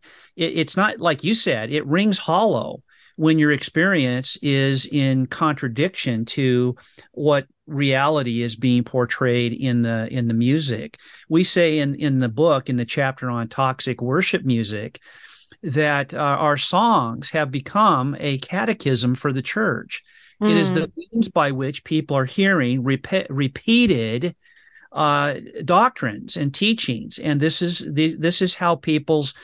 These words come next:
Speaker 1: views of God are being shaped, and their views of relationship with God and expectations of God are being shaped and, and formed. And then you need to test that. I, I would recommend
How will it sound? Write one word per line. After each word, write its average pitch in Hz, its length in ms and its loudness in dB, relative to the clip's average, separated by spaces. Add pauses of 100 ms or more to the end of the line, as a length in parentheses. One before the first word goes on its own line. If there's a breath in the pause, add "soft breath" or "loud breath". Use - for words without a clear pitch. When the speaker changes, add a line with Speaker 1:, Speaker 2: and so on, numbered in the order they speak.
(320 loud breath)
Speaker 1:
views 190 540 4
of 131 160 0
God 117 360 0
are 143 80 2
being 131 280 2
shaped, 143 600 0
and 143 220 0
their 139 140 2
views 135 460 0
of 127 300 -4
relationship 131 840 0
with 120 160 -4
God 117 400 -2
and 139 220 -4
expectations 156 920 -2
of 127 140 -2
God 117 460 -2 (500 loud breath)
are 147 160 2
being 147 280 0
shaped 135 520 -2
and, 131 460 0
and 131 260 -2
formed. 151 640 0 (720)
And 156 220 2
then 156 400 2 (880)
you 170 220 2
need 185 180 4
to 185 80 2
test 190 400 -2
that. 123 180 2
I, 143 300 0
I 196 40 2
would 214 180 4
recommend 139 680 -2